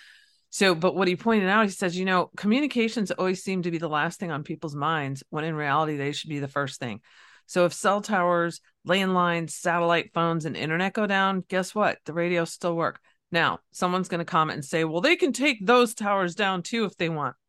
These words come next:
Sure. But typ-, typically, those are the last man standing when it comes to communications. And those who are licensed and more advanced in it, they have the ability to actually shoot texts over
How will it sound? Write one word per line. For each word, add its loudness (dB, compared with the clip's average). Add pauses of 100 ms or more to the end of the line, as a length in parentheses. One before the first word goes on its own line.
(120)
Sure. 0 (220)
But -4
typ-, -2
typically, -2 (340)
those 4
are 2
the 0
last 2
man -6
standing -6
when -6
it -18
comes -6
to -16
communications. -8 (160)
And -2 (320)
those 0
who 2
are 2
licensed -2
and -4
more -2
advanced -6
in -4
it, -8
they -4
have -4
the -4
ability -2 (140)
to -4
actually -4
shoot -4 (760)
texts -4
over -2